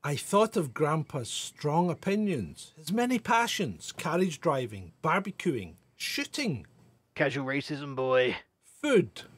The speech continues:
Speaker 1: beer, the way he embraced life.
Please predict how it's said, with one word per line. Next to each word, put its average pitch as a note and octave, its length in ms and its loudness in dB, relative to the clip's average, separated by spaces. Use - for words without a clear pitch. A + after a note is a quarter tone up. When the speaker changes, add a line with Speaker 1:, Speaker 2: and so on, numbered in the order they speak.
Speaker 1:
beer, G#3+ 480 2
the A3 80 0
way A#3+ 280 4
he F#3+ 180 0
embraced G3 760 2
life. D#3 580 -4